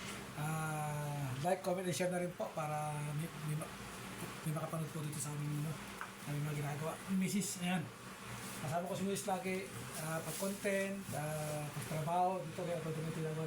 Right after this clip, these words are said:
namin. Ayan po kami, oh. Ayan pa. Hmm.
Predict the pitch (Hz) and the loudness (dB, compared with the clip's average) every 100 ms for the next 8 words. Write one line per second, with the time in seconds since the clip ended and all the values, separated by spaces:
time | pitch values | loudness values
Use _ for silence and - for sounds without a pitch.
0 | 165 156 151 151 - - - - - - | 0 0 -2 -4 -8 -12 -12 -12 -10 -8
1 | - - - 202 247 240 240 220 214 - | -6 -6 -2 2 6 6 6 2 -2 -6
2 | - 185 214 226 - - - - - - | -6 -2 0 0 -4 -10 -12 -12 -12 -12
3 | - - - - - - - - - - | -10 -10 -10 -8 -8 -8 -8 -8 -8 -8
4 | - - - - - - - - - 151 | -8 -8 -8 -8 -8 -8 -8 -8 -6 -2
5 | 151 165 | 0 0